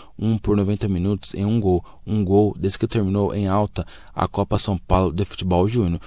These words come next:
Novaes tem contrato com o Córdoba até junho de dois mil e vinte e pode ser chamado de volta em janeiro.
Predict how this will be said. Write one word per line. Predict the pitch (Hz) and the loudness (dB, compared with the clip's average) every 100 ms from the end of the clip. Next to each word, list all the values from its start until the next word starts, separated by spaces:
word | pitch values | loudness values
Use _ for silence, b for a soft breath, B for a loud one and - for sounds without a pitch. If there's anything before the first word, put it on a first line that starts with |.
| B B - | B B -8
Novaes | - 104 98 95 104 | 0 0 2 2 2
tem | - 104 | 0 -4
contrato | 107 92 98 98 - | -4 -2 0 0 -2
com | - 101 | -4 -2
o | |
Córdoba | - - 95 90 82 | -2 0 2 2 -2
até | 85 92 101 101 | -2 -2 0 0
junho | 85 95 104 | 0 0 0
de | 85 95 | 0 0
dois | 95 90 | 0 0
mil | 92 | 0
e | 113 | 0
vinte | 98 85 - B B - | -2 -2 -6 B B -6
e | - | -4
pode | 92 98 | 0 0
ser | - 110 | 0 -2
chamado | 104 90 95 95 | 0 2 2 0
de | 87 | 0
volta | 87 92 95 98 | 0 2 0 0
em | 95 | 0
janeiro. | 101 90 90 | 0 0 0